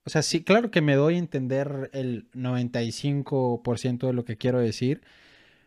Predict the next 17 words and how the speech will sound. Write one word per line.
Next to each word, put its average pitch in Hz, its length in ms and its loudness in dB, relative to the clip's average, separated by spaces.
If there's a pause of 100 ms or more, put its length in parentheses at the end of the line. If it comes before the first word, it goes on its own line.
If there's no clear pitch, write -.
(200)
pero 135 800 4
siento 160 640 0
que 131 560 0
el 135 160 4
hablar 156 380 6
también 170 380 2
como 170 280 0
que 127 140 0
fluido, 127 1160 2
con, 120 520 -2
con 127 280 0
tonos 156 800 0 (300)
como 131 300 -2
que 127 380 -2
alemanes, 131 800 2
o 127 40 -10
sea, 123 280 -2